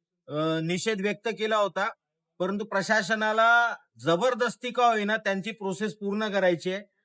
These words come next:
सध्या संपूर्ण देशामध्येच निवडणूक आयोग हे भारतीय जनता पक्षाचं एक अंगीकृत संघटना म्हणून काम करते. आजही त्यांनी पनवेल महानगरपालिकेमध्ये हेच केलं.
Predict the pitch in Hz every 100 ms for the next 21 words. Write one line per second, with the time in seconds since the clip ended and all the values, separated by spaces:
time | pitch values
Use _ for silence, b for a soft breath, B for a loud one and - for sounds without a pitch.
0 | _ - 170 165 233 233 208 202 233 233
1 | 226 208 208 247 233 226 247 202 214 214
2 | 226 233 233 - 175 214 226 202 214 175
3 | 165 160 220 202 185 185 214 214 208 -
4 | b _ - 185 - 220 208 214 214 208
5 | 180 185 214 202 214 208 190 202 208 220
6 | 208 208 208 202 208 208 196 170 185 -
7 | 139 147 160 220 - 202 208 226 202 196
8 | 214 214 190 185 196 202 202 170 180 190
9 | 202 196 202 208 131 165 269 - 220 180